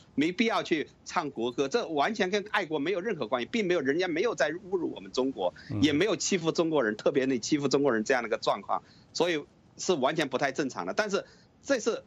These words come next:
Speaker 1: 官媒一个正常的反应之后呢，国内的公众好像并不太买账，
Speaker 2: 嗯。
Speaker 1: 因为为什么呢？因为他跟他长期的论调是不太一样的。他长期的宣传，比如说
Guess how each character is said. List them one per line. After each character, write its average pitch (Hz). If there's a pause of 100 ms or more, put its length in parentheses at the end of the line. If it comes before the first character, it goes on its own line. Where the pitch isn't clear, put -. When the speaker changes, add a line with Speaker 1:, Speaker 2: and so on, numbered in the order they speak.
(140)
Speaker 1:
官 254
媒 185
一 175
个 202
正 240
常 143
的 170
反 135
应 170
之 202
后 208
呢， 170 (320)
国 180
内 262
的 214
公 226
众 233
好 117
像 165
并 269
不 226
太 196
买 101
账， 113 (240)
Speaker 2:
嗯。 110
Speaker 1:
因 -
为 233
为 247
什 185
么 160
呢？ 170
因 247
为 247
他 -
跟 247
他 269
长 214
期 247
的 226
论 233
调 196
是 165
不 165
太 226
一 147
样 190
的。 87 (240)
他 202
长 190
期 220
的 220
宣 214
传， 143
比 143
如 131
说 156